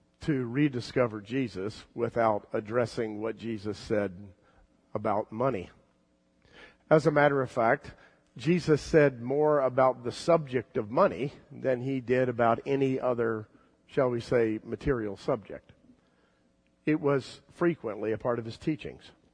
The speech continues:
I remember, um, I don't remember exactly when it was, but I remember when it dawned on me, early in elementary school somewhere,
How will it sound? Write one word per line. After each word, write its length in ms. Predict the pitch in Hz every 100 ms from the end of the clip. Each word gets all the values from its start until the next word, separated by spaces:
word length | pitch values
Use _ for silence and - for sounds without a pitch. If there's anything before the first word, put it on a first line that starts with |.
| _ _ _ _ _ _ _ _ _ _ _ - - - - _ _ _ -
I 40 |
remember, 560 | 190 196 175 160 139 117 - -
um, 520 | 123 117 113 107 101 - - -
I 120 | - 127
don't 200 | 151 151
remember 340 | 135 135 120
exactly 480 | 107 113 127 - 117
when 160 | 107
it 100 | 104
was, 320 | 101 104 101 107
but 120 | 120
I 60 | 127
remember 540 | 127 123 156 180 180
when 220 | 123 143
it 280 | 135 - 110
dawned 420 | 131 135 135 107
on 260 | 92 82 80
me, 280 | 82 98 127 _ _ _ _ _ _ _ _ _ _ -
early 540 | 165 202 185 170 156
in 300 | 135 123 117 139
elementary 480 | 143 135 123 107
school 300 | 95 - 107
somewhere, 560 | 107 - 95 92 101 123